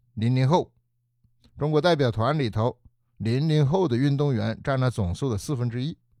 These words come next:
他们当中包括了自由式滑雪的谷爱凌、单板滑雪的苏祥明，还有九九年出生的速滑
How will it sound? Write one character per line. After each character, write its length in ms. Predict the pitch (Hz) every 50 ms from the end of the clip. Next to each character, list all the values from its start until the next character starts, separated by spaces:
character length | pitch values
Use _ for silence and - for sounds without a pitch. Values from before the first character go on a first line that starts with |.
| _ _ _ _ _ _ _ _ _ _ _ -
他 140 | - 147
们 140 | 143 139 139
当 240 | 139 143 143 147 143
中 200 | 135 147 143 139
包 340 | 117 151 143 143 147 151 147
括 300 | - - - 165 151 131
了 300 | 110 107 101 101 95 - _ _ _
自 300 | _ - - 202 214 165
由 120 | 139 123 127
式 140 | 117 160 165
滑 240 | 117 127 123 151
雪 320 | 156 - - 113 - - 92
的 260 | 85 95 90 82 - - -
谷 140 | - 98
爱 200 | 101 90 131 135
凌、 300 | 127 107 101 107 120 135 143 _ _ _ _ _ _ _
单 260 | - 131 147 156 165
板 200 | 147 127 95 95 85
滑 280 | - 90 90 110 139
雪 280 | 127 - - - - -
的 380 | 90 85 73 76 73 57 78
苏 240 | - - - 131 135
祥 180 | - 117 117 117
明， 300 | 110 98 101 123 156 - _ _ _ _ _ _ _ _ _ _ _ _ _ _ _
还 180 | _ - 156 185
有 180 | 190 180 156 139
九 300 | 113 143 147 165 196 185
九 260 | 135 160 139 127 123
年 280 | 120 123 127 143 160 156
出 240 | - - 180 180 160
生 260 | 165 180 175 175 165
的 180 | 139 113 104
速 420 | 101 - - - - - 220 214 170
滑 380 | - - 110 110 120 139 147